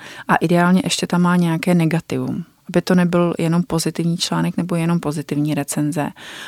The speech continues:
A musím říct, že když jsme se samozřejmě i ptali na to, do jaké míry věří potom reklamám se celebritami, které doporučují,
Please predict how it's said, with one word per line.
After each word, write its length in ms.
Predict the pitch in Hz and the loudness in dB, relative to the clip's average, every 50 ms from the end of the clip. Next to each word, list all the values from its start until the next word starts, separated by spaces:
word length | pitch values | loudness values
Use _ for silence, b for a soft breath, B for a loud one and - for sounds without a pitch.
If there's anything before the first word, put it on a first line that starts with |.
| B B | B B
A 100 | - - | -2 0
musím 320 | 165 160 165 - - 175 170 | 0 0 0 0 0 0 0
říct, 160 | 175 170 165 | 0 -2 0
že 200 | 180 175 175 151 | 0 0 0 -2
když 160 | - 170 165 | -2 -4 -4
jsme 340 | - - 170 170 170 170 165 - - - - | -4 -2 -2 -2 -2 -4 -4 -6 -6 -6 -6
se 160 | - - 175 | -6 -6 -4
samozřejmě 400 | - 160 160 160 165 180 175 - | -4 -4 -4 -4 -4 -4 -4 -4
i 80 | - | -6
ptali 300 | - - - 165 160 165 | -6 -4 -2 -2 0 0
na 140 | 170 165 160 | 0 -2 -2
to, 240 | - - 170 170 170 B B B B B - | -2 0 0 0 -2 B B B B B 0
do 80 | - 175 | 0 0
jaké 240 | 170 - - 180 | 2 2 2 2
míry 440 | 180 180 170 165 165 170 165 170 160 151 | 4 4 2 2 2 2 2 0 2 2
věří 420 | 180 170 160 160 170 - 170 165 | 2 2 2 0 0 -2 -2 -2
potom 380 | - 165 - - 175 175 170 170 | -2 -4 -2 0 0 0 2 0
reklamám 500 | 170 160 - - 165 170 170 170 175 180 | 0 -2 -2 -2 0 0 2 2 0 0
se 160 | - - 170 | -2 -2 -2
celebritami, 840 | - - 165 165 165 165 175 165 160 - 160 160 160 147 151 190 - | -2 -2 -2 -2 0 0 0 0 0 2 2 4 4 4 2 0 -2
které 280 | - - 156 147 156 160 | -4 -4 -2 0 0 0
doporučují, 720 | 175 165 - - 160 156 156 - - - 160 156 151 170 | 0 0 0 -2 -4 -4 -4 -4 -4 -4 -4 -4 -4 -6